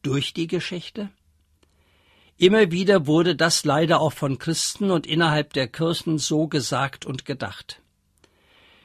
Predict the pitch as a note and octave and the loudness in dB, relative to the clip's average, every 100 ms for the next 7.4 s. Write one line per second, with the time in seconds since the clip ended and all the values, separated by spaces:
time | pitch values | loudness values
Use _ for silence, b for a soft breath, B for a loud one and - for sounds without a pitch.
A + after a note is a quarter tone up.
0 | b - E3+ F3 F3 E3+ - D3 D3+ G3 | b 2 2 4 4 4 4 2 4 2
1 | D#3 B2+ C3+ D3+ E3 F3+ - D3+ C#3+ D3+ | 4 2 4 2 2 0 -2 -2 -2 -2
2 | C#3 C3+ C#3+ F#3 - C#3+ C3 B2+ B2+ D3+ | -2 0 0 0 -2 -2 -2 -2 0 0
3 | F3 D3 - D#3+ D#3 - D3+ C3 A#2+ D3 | 0 -4 -2 -4 -4 -6 -2 -2 -2 -2
4 | C#3 A2+ D3+ - - _ b b b b | -2 -2 -8 -10 -12 _ b b b b
5 | b D#3 F#3 F#3 - C#3 C#3 F3 - - | b 2 2 2 -2 -2 0 -2 -2 -4
6 | D#3 C#3+ C3 C#3+ - B2+ G2+ D3+ - F3 | -4 -2 -2 -2 -2 -4 -2 -6 -4 -4
7 | F#3+ - - | -2 -4 -8